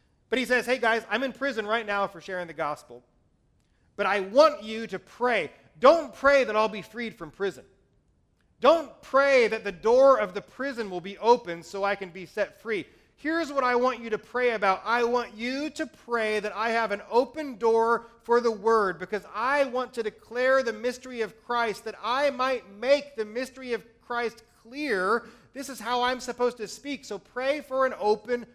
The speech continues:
door." You see, oftentimes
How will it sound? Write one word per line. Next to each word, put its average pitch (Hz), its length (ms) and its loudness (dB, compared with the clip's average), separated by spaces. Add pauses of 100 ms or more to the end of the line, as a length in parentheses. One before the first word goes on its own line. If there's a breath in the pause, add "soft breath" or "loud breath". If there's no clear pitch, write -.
(160)
door." 269 480 2 (960 soft breath)
You 214 40 -16
see, 277 220 -8
oftentimes 254 760 -2